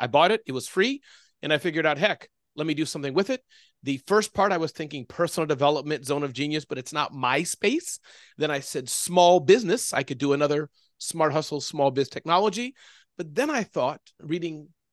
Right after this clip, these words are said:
BuzzFeed, which maybe I shouldn't have done, but BuzzFeed on the, I mean, uh, Traffic, Traffic, the founding of BuzzFeed, Huffington, and all those, I'm sure you know many of the people there. I thought, "I know very well, even more than just small business,"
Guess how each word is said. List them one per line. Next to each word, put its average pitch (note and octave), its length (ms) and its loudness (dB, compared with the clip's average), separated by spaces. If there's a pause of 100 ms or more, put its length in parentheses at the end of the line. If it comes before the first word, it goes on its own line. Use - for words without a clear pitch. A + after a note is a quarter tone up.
(160)
BuzzFeed, D#3+ 600 -8
which C3+ 160 -14
maybe C#3+ 200 -4
I B2+ 60 0
shouldn't C#3 300 -6
have A#2+ 100 -10
done, C#3 260 -4
but D3 240 -4
BuzzFeed D#3 520 -2
on C#3 160 -4
the, C#3 160 -4
I - 40 -6
mean, D#3+ 260 -4 (440)
uh, - 140 -16 (120)
Traffic, - 400 -2
Traffic, - 460 -6 (240)
the E3 80 0
founding F3 460 0
of C#3 60 -6
BuzzFeed, C#3 580 2
Huffington, C3+ 500 -4
and A2+ 140 -12 (180)
all C#3+ 220 2
those, C#3+ 280 -2
I'm B2+ 120 -6
sure C#3 180 -8
you C3+ 100 -2
know C3+ 140 -2
many C3+ 200 -2
of B2 40 -8
the B2+ 60 -12
people C3 240 -10
there. E3 380 4 (500)
I E3 100 2
thought, F#3 300 0
"I A3+ 160 2
know A3 500 -2
very F#3 540 4
well, C3 240 2
even F3+ 180 -2
more F3+ 220 0
than D#3 100 -8
just D#3 260 -6
small D3+ 300 -2
business," D3 560 -6